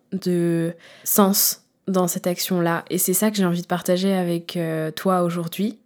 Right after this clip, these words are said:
En fait, pour moi, ça va bien plus loin que faire de la prose ou raconter des histoires.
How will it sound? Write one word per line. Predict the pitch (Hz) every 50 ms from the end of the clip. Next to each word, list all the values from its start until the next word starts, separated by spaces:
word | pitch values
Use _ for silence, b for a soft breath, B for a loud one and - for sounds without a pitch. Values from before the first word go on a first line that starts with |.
| _ _ -
En | 180
fait, | - 226 226 226
pour | - 202 190
moi, | 196 214 233
ça | 220 208
va | 185 185 175
bien | 175 175 170 175 196 202 202 202
plus | 202 - 208
loin | 208 208 214 220 214
que | 214 - 202 185
faire | 175 - 185 180 180
de | 175 180
la | 175 170 170
prose | - - - 214 208
ou | 196
raconter | 180 175 170 185 175 175 190
des | 185 180 175 165 170
histoires. | 170 - - 208 214 254 - - -